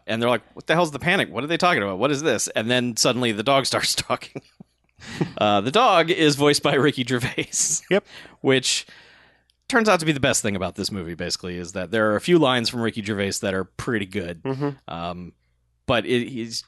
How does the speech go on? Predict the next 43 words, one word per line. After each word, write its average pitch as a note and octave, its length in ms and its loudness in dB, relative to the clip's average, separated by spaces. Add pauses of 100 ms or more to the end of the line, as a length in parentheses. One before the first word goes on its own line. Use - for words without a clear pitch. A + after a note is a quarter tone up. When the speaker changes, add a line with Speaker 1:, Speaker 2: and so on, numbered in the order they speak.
(120)
Speaker 1:
robot C3 360 2
dog. G2+ 360 0 (180)
Speaker 2:
His F2 180 -2
name G2+ 160 2
is F2+ 80 2
Argonaut. D#2 520 0
Speaker 1:
Yeah. F#2+ 260 -4 (480)
Speaker 2:
Which, - 340 0 (140)
yeah, - 140 -12 (340)
guard D#2 180 -2
dog. C#2 220 -4
That's D#2 160 -8
a - 20 -16
good, D#2+ 280 -2
that's B2 160 2
a - 20 -4
good E3 140 4
guard D3+ 240 6
dog F#2 180 0
name, E2+ 220 -4
I'm F#2+ 100 -2
just - 260 -2
gonna - 180 -2
Speaker 1:
Sure. - 260 4
Speaker 2:
say. - 40 -10 (440)
Yeah. - 120 -12
Speaker 1:
Yeah, A#3 160 4 (160)
and D3+ 120 0
he's C#3+ 120 0
just D3 180 -2
like, D3 220 2
"Oh, G3+ 200 6
I'm F3 140 6
British," D#3 500 2 (300)
you C#3+ 80 -2
know, B2 160 2
like B2 180 0
James C3 240 2
Bond. A#2+ 440 2 (500)
"That's B2 200 2
pretty A#2 180 -2
cool, G#2+ 240 -2
huh? A2+ 180 -6